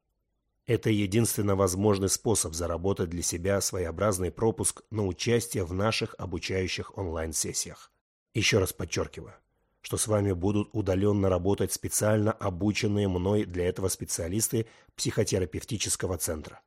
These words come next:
Онлайн-общение с ними будет происходить анонимно в закрытой группе в Telegram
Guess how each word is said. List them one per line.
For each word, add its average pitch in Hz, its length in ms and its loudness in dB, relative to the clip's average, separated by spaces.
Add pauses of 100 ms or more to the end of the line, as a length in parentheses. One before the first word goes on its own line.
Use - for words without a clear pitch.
(520)
Онлайн-общение 117 880 8
с - 100 0
ними 110 180 4
будет 101 460 0
происходить 104 680 -2
анонимно 101 640 2
в 78 40 -4
закрытой 87 480 -4
группе 101 340 0
в - 40 -8
Telegram 95 540 2